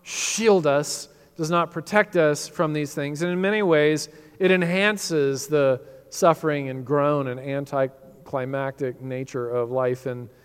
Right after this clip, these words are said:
the fallen world in which we live. You know, next week's text, uh, you know, we'll cover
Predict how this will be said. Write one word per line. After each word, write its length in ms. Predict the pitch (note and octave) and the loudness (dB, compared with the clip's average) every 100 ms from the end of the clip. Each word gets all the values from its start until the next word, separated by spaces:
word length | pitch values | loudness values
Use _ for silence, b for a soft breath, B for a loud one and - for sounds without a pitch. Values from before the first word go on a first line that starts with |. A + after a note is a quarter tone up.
| b b | b b
the 80 | - | -10
fallen 320 | - D3 C#3 | 0 2 2
world 220 | C3+ C#3 C3+ | 0 0 0
in 60 | |
which 200 | C3 B2+ | -2 -6
we 80 | C#3 | -4
live. 360 | C3 B2+ A2+ - b b b b | -2 -2 -2 -8 b b b b
You 100 | - | -8
know, 40 | C#3 | 0
next 300 | E3 F#3 - | 0 0 0
week's 340 | F#3 D#3+ - | 0 0 -4
text, 520 | - E3+ D3+ - - | 0 0 0 -4 -12
uh, 440 | F#3 D3 C#3 C3 B2 | -2 0 2 0 -2
you 60 | C#3 | -4
know, 120 | C#3 | -2
we'll 160 | C#3 C#3+ | 0 0
cover 540 | - F3+ E3+ D3+ - | 2 4 6 4 2